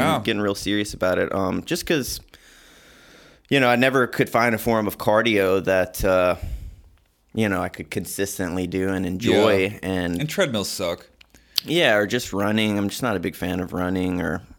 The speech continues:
Speaker 2: you know, anything like that. Um, so this kind of allowed me to get my cardio in. You know, I enjoyed it, and I'd be out there for one, two hours every
Speaker 1: Yeah.
Speaker 2: time, you know, running. Um, but, uh,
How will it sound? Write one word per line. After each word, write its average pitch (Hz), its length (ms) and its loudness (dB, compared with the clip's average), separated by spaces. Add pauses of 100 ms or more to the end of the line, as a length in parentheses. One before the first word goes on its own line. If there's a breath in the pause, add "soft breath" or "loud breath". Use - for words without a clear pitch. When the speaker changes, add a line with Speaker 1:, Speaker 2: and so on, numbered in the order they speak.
(100)
Speaker 2:
you 92 120 -2
know, 76 340 -4
anything 95 420 -2
like 82 220 -6
that. 90 380 -2
Um, 82 340 -4 (1300 loud breath)
so 151 380 4
this 147 220 0
kind 156 200 2
of 131 80 2
allowed 120 340 6
me 123 120 4
to 117 80 2
get 113 160 2
my 104 120 0
cardio 113 520 4
in. 101 400 0
You 107 140 0
know, 95 180 0
I 98 180 0 (140)
enjoyed 101 460 2
it, 113 160 2
and 95 80 -2
I'd 90 240 -2 (260)
be 95 80 2
out 92 200 0
there 92 180 0
for 90 360 -2 (800 soft breath)
one, 92 340 -4
two 90 240 -4
hours 92 400 -2
every 95 220 -2
Speaker 1:
Yeah. 98 80 0
Speaker 2:
time, 95 320 -2
you 95 100 -4
know, 95 160 -2
running. 95 540 -2
Um, 95 420 -2 (200)
but, 117 440 0 (280)
uh, 101 380 4